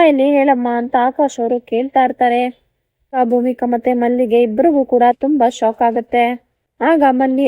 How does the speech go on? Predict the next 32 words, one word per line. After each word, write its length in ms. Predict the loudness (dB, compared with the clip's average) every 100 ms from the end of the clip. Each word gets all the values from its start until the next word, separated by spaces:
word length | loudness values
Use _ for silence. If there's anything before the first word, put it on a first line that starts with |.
| 0
"ಆಕಾಶ್ 380 | 0 2 0 0
ನೀನು 200 | -2 -2
ಫಸ್ಟ್ 320 | 0 0 0 0
ಊಟ 280 | 0 2 2 0
ತಿಂಡಿ 320 | -2 -4 -2 0
ಎರಡು 260 | 2 0
ತಿನ್ನು, 300 | 0 -2 -4
ಆಗ 260 | -2 -2 0 0
ನಾನ್ 220 | 0 -2
ನಿಂಗೆ 280 | -2 0 0 -2 -16 _
ಅಪ್ಪ 220 | -4 0 4 4
ಎಲ್ಲಿದ್ದಾರೆ 500 | 4 2 2 2 2
ಅಂತ 200 | 0 -2
ನಾನ್ 240 | -2 0 0
ನಿನಗೆ 360 | 0 -2 -2
ಹೇಳ್ತೀನಿ" 440 | -2 -2 -4 -4 -4
ಅಂತ 220 | -4 -2 0
ಹೇಳ್ತಾರೆ. 480 | 0 -2 -2 0 -2 -6 _ _ _ _ _ _
ಮಲ್ಲಿ 280 | 0 2 4
ಅವರು 160 | 4 4
ಹೇಳ್ತಾರೆ. 500 | 2 0 0 0 0
ಅದನ್ನು 320 | -2 0 0
ನೋಡಿದ 320 | 0 0 0 0
ಭೂಮಿಕಾ 420 | 0 -4 -4 -2
ಅವರು, 240 | 0 0 -2
ಭೂಮಿಕಾ 440 | -2 -2 -2 -4 -2
ಅವರು 180 | -2 -2 -6
ಮಲ್ಲಿ 260 | -8 -4 -2
ಅವ್ರನ್ನ 340 | -2 -2 -6
ನೋಡ್ತಾರೆ. 460 | -6 -6 -4 -2 -2 -4 -10 _
ಮಲ್ಲಿ 240 | 0 2 4
ಅವರು 220 | 4